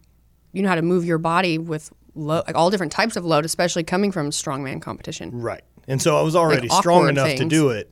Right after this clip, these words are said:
Speaker 2: And then with the throwing background and knowing how to apply force like that to a stone or, or shot put or any of that, like, it's a real easy transition.
Speaker 1: Is the Highland, I mean, did you do your first competition in the States?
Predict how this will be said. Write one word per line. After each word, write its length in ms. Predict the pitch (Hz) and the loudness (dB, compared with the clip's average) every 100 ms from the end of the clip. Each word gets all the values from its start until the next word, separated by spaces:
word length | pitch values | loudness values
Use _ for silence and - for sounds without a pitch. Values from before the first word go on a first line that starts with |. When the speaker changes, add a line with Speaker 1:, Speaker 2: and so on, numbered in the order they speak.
| - | -10
Speaker 2:
And 160 | 117 | -6
then 200 | 120 120 | -4 -4
with 140 | 120 107 | -6 -8
the 60 | 107 | -10
throwing 400 | - 127 120 110 | -4 -2 -2 -4
background 440 | 104 95 107 98 98 | -6 -6 -8 -10 -10
and 80 | |
knowing 220 | 101 104 95 | -8 -8 -8
how 120 | 101 | -8
to 120 | 95 | -8
apply 260 | 90 - 90 | -8 -8 -10
force 360 | - 87 85 - | -10 -10 -10 -10
like 140 | 82 | -12
that 220 | 85 82 | -14 -14
to 80 | - | -12
a 40 | 82 | -10
stone 420 | - 87 82 82 | -10 -10 -12 -14
or, 200 | 85 67 | -16 -14
or 80 | - | -12
shot 240 | - - - | -10 -10 -12
put 160 | 80 | -14
or 100 | 80 | -14
any 140 | 80 78 | -18 -18
of 60 | |
that, 180 | 76 78 | -18 -18
like, 160 | 78 80 | -18 -18
it's 140 | - | -18
a 60 | 78 | -18
real 260 | 87 87 - | -16 -18 -18
easy 480 | 87 76 78 69 - - | -20 -20 -20 -20 -20 -16
transition. 560 | 87 71 - - - _ _ _ _ - | -16 -16 -18 -18 -20 _ _ _ _ -6
Speaker 1:
Is 120 | 233 | -2
the 80 | 262 | -2
Highland, 540 | - 294 349 320 - | -2 -2 0 0 -2
I 80 | - | -2
mean, 300 | 233 226 202 - _ _ _ _ _ _ - | 0 0 -4 -10 _ _ _ _ _ _ -4
did 160 | 240 214 | -2 0
you 100 | 226 | 0
do 120 | 240 | 0
your 180 | 269 262 | 0 0
first 340 | - 247 - | -2 -2 0
competition 640 | - 214 226 - 202 180 - _ _ _ - | 0 0 -2 -2 -4 -6 -14 _ _ _ -2
in 60 | 175 | 0
the 40 | |
States? 460 | - 185 85 - | 0 -2 -4 -16